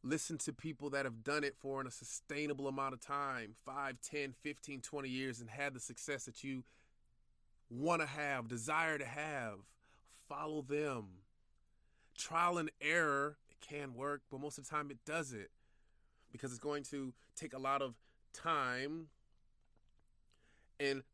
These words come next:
the emotional components of it. See, my journey of self-love has taken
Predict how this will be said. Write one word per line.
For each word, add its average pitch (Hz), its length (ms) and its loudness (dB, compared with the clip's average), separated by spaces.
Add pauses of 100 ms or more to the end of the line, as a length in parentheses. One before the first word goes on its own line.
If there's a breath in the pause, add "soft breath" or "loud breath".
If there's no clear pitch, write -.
the 160 120 2
emotional 170 440 2
components 127 600 -6
of 120 160 -6
it. 95 160 -10 (2500)
See, 127 220 -2 (140)
my 131 540 4 (400)
journey 135 400 2
of 120 100 -2
self-love 131 600 -2
has 117 100 -6
taken 117 440 -8